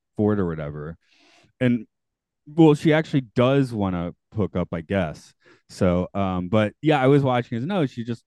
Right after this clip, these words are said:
wants to, like, be the single person on, on the base. What's the problem with that? But that, that actually, this is such a, you know, nineteen sixty, it's such a weird perspective because it's, like, such a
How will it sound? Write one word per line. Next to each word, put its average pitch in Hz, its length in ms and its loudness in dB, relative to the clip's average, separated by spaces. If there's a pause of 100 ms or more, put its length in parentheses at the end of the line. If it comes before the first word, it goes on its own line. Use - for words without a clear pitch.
wants 113 360 0
to, 113 160 -2
like, 104 240 -2 (160)
be 113 120 0
the 107 100 -2
single 120 320 -2
person 90 400 -4
on, 87 200 -4
on 85 320 -8
the 82 240 -8
base. 101 360 -4
What's - 320 -12
the 85 60 -20
problem 87 360 -6
with 78 160 -10
that? 92 320 -4
But 101 140 -2
that, 139 240 0
that 120 180 -2
actually, 101 500 -6 (540)
this 156 280 0
is 185 120 -4
such 202 240 -2
a, 185 120 0
you 151 120 0
know, 139 80 2
nineteen 151 340 -2
sixty, 131 400 -4
it's 98 120 -2
such 139 160 -2
a 165 40 2
weird 117 320 0
perspective 113 680 -6
because 107 360 -2
it's, - 320 -8
like, 104 220 -10
such 127 240 -6
a 117 80 0